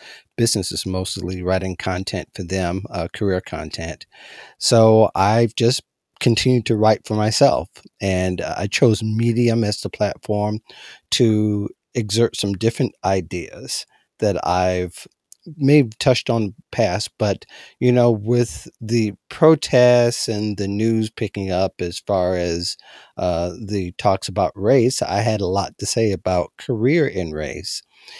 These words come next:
and how it looks differently for Black people and people of color, uh, as opposed to,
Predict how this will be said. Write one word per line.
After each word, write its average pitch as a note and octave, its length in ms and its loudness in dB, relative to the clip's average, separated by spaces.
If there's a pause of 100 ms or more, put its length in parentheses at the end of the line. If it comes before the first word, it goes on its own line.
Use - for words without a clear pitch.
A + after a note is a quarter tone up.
(180)
and A2 240 0
how A2 480 4
it G#2 220 -4
looks G2+ 380 -6 (100)
differently G#2+ 680 -2 (140)
for G2+ 440 0 (440)
Black A2+ 260 0
people B2+ 380 0
and C3+ 260 0
people - 260 -6
of - 140 -12
color, D#2+ 340 -2 (640)
uh, G#2+ 320 0
as A#2+ 160 2
opposed A2+ 600 2
to, A2 580 2